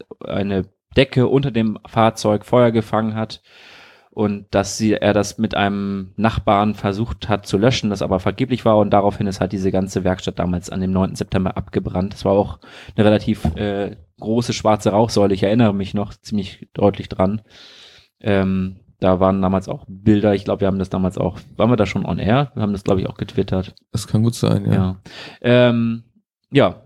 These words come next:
Speaker 1: auf jeden Fall da jetzt zweite Instanz und, ähm, das Urteil bleibt abzuwarten.
Speaker 2: Ah, okay. Ich hab auch noch was von, von was, äh, vor Gericht entschieden wurde. Und zwar ging's da um einen, äh, ja, Unfall mit Todesfolge. Und zwar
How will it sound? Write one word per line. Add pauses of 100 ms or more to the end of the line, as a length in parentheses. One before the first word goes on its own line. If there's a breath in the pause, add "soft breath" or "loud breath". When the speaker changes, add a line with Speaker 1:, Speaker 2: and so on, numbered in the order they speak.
(180)
Speaker 1:
auf
jeden
Fall
da
jetzt
zweite
Instanz
und,
ähm, (160)
das
Urteil
bleibt
abzuwarten. (460)
Speaker 2:
Ah,
okay. (360 loud breath)
Ich
hab
auch
noch
was
von,
von
was,
äh,
vor
Gericht
entschieden
wurde.
Und
zwar (240 loud breath)
ging's
da
um
einen, (420 soft breath)
äh,
ja,
Unfall
mit
Todesfolge.
Und
zwar